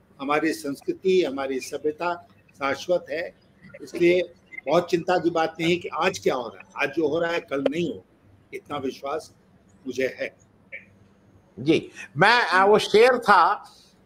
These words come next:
Speaker 2: "तुझसे पहले भी यहाँ तख्त नशी,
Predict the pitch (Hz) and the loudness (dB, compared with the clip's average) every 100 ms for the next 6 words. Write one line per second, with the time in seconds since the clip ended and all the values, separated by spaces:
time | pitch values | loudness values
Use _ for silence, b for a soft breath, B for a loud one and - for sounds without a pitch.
0 | _ _ _ _ - 220 - 269 277 196 | _ _ _ _ -2 -2 4 2 4 4
1 | 214 262 254 240 226 226 226 - _ _ | 6 4 4 4 6 4 0 -10 _ _
2 | _ _ _ - 196 - 196 190 233 | _ _ _ 0 0 2 4 4 0